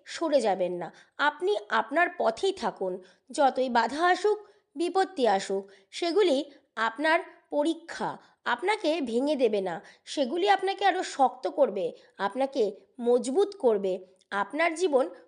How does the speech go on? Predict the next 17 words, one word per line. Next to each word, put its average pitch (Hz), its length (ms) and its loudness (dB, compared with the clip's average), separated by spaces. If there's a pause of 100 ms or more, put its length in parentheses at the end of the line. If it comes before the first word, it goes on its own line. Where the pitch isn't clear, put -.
(120)
গড়ে 254 240 4
তুলতে 302 340 -2
পারবেন 254 380 2
আপনি 254 300 -2 (360)
আরও 226 260 0
সহজেই। 240 580 0 (280)
হয়তো 311 380 2 (460)
আপনার 330 360 0 (100)
পথে 247 360 2 (320)
বাধা 202 400 0
বিপত্তিগুলি 349 720 0 (420)
দেখে 254 320 -4
আপনি 294 320 0 (400)
ভয় 254 240 2
পাচ্ছেন, 196 500 -2 (300)
হয়তো 349 300 -2
আপনি 381 300 2